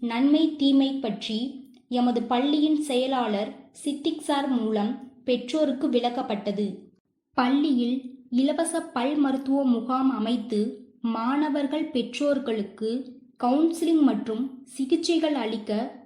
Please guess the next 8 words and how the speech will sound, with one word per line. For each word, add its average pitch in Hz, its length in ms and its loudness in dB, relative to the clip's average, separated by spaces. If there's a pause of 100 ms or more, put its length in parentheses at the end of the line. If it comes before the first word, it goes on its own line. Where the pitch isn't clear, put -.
(100)
பரிந்துரைகள் 277 680 2
செய்யப்பட்டது. 214 960 -2 (360)
கிராமப்புற 294 760 2
செவிலியர்களை 285 840 2
கொண்டு 220 720 -2
மாதம் 269 600 0
ஒருமுறை 233 800 2
மாணவர்களை 285 800 0